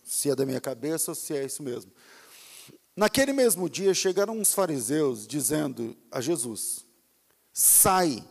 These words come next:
e retira-te daqui, porque Herodes quer matar-te.'" Quer dizer, o velo de Herodes é o seguinte: "Eu já matei um, e agora vocês estão falando de outro que apareceu, que pode ser a re-,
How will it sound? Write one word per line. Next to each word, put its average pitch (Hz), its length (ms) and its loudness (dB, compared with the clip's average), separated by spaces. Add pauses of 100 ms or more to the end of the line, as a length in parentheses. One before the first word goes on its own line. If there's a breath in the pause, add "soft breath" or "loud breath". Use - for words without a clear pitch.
(760 soft breath)
e 165 60 0
retira-te 202 720 2
daqui, 175 320 -2
porque 226 340 -2
Herodes 202 840 4
quer 196 260 2
matar-te.'" 220 880 -4 (1500)
Quer 190 60 4
dizer, 135 400 -2 (100)
o 156 100 -8
velo 175 640 2
de 120 360 -8 (420)
Herodes 160 440 2
é 196 40 4
o 190 60 2
seguinte: 202 260 -2
"Eu 156 80 0
já 160 100 2
matei 190 460 2
um, 240 260 2 (1040 soft breath)
e 190 120 4
agora 196 240 6
vocês - 100 2
estão 226 160 2
falando 208 420 0
de 165 160 -6
outro 214 380 6
que - 80 -4
apareceu, 190 720 0
que - 120 -14
pode 185 260 -6
ser 196 140 -4
a - 20 -6
re-, 180 220 -6